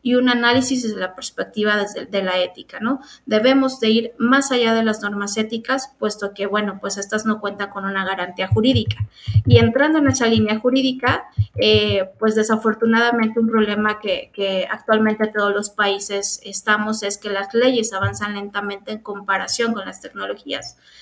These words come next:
Eh, por ponerte un ejemplo, ¿no? Eh, la Comisión Europea presentó su legislación en abril de este año sobre la inteligencia artificial. Desde el veinte veinte, bueno, pues había avances en el libro blanco de, de la inteligencia artificial en Europa,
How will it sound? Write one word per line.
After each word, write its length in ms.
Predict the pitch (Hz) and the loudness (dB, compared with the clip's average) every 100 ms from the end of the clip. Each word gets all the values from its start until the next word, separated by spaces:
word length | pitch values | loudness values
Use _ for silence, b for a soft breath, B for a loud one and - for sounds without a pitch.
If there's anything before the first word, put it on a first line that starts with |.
| B B | B B
Eh, 340 | 214 202 196 - | -2 0 -2 2
por 220 | 226 214 | 2 2
ponerte 340 | 226 226 233 | 2 2 4
un 120 | 262 240 | 4 4
ejemplo, 420 | 247 262 254 185 | 4 2 2 -2
¿no? 260 | 196 247 B B B | -4 -6 B B B
Eh, 140 | 220 208 | 2 4
la 160 | 208 | 2
Comisión 420 | 214 220 220 240 | 2 2 2 4
Europea 520 | 254 247 226 233 233 233 | 4 4 2 2 2 2
presentó 400 | 220 208 202 202 | -4 -6 -8 -8
su 140 | 226 | -4
legislación 640 | 214 214 208 185 - 196 | -4 -6 -8 -6 -4 -6
en 120 | 196 | -4
abril 460 | 196 202 220 277 320 B B | -4 2 2 2 -2 B B
de 220 | - 208 208 | -2 2 2
este 260 | 208 214 | 2 2
año 240 | 208 208 220 | 2 2 0
sobre 300 | 220 208 190 | 0 0 0
la 80 | |
inteligencia 640 | 185 190 190 190 196 202 185 | -4 -6 -8 -6 -6 -6 -8
artificial. 640 | - 220 220 247 262 254 B B B _ | -8 -10 -2 4 4 2 B B B _
Desde 320 | 208 226 220 | 4 4 6
el 100 | 220 | 6
veinte 360 | 214 247 269 285 | 8 6 6 8
veinte, 420 | 277 262 262 269 | 8 6 4 4
bueno, 320 | 269 233 208 | 4 4 2
pues 240 | 196 196 208 | -2 -2 0
había 420 | 208 220 220 220 | 4 6 6 6
avances 520 | 214 214 214 220 220 | 4 4 2 0 -2
en 120 | 208 | -4
el 80 | 208 | -2
libro 280 | 214 214 214 | 0 0 4
blanco 480 | 220 254 254 240 233 | 6 6 4 2 2
de, 180 | 220 - | 0 -2
de 140 | 208 | -6
la 40 | 202 | -6
inteligencia 540 | 220 190 202 208 214 | -8 -8 -10 -10 -12
artificial 480 | - 202 - 196 196 | -14 -14 -8 -6 -6
en 100 | 202 | -8
Europa, 680 | 208 220 254 254 233 247 | -2 2 4 4 2 0